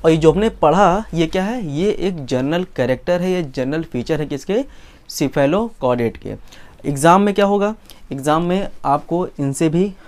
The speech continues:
question फंस सकता है। अब देखिए, यहाँ पे जो हमने बताया कि circulatory system well develop है, but heart absent है, तो आप सोचेंगे कि इसमें circulation कैसे होगा?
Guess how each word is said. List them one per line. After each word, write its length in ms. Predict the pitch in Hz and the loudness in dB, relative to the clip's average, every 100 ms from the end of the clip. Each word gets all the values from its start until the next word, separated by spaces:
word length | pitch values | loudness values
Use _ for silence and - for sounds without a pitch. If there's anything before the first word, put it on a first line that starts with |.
| - | -6
question 400 | 143 131 170 185 - - - - - | -2 -2 -2 -4 -6 -18 -20 -20 -8
फंस 160 | - 143 | -4 -2
सकता 340 | 165 - 170 | -4 0 2
है। 260 | 165 202 - - - - - - - | 2 0 -6 -20 -20 -20 -20 -18 -6
अब 120 | 170 | -2
देखिए, 360 | 165 165 190 220 - - - | 0 2 2 0 -8 -20 -4
यहाँ 200 | 143 156 | 2 2
पे 60 | 170 | 2
जो 80 | |
हमने 100 | 185 | 2
बताया 280 | 185 160 156 | 2 2 2
कि 100 | 175 | 2
circulatory 360 | 190 143 160 175 | -2 -2 0 -2
system 300 | 165 180 156 | -4 -4 2
well 220 | 165 160 | 2 2
develop 360 | 135 135 175 180 | -2 0 0 0
है, 180 | 196 - - - - 131 | -2 -4 -18 -20 -18 -2
but 180 | 160 202 - | 0 0 -4
heart 280 | - 165 | -4 -2
absent 340 | 151 - 180 175 | -2 -2 -2 -2
है, 60 | |
तो 100 | 175 | -2
आप 80 | 151 | -2
सोचेंगे 300 | 156 156 170 | -2 -6 -4
कि 60 | 160 | -4
इसमें 260 | 156 170 151 | -6 -8 -8
circulation 520 | - 127 135 135 165 | -8 -6 -4 -4 -2
कैसे 220 | 170 165 | -4 0
होगा? 260 | 165 165 | 0 0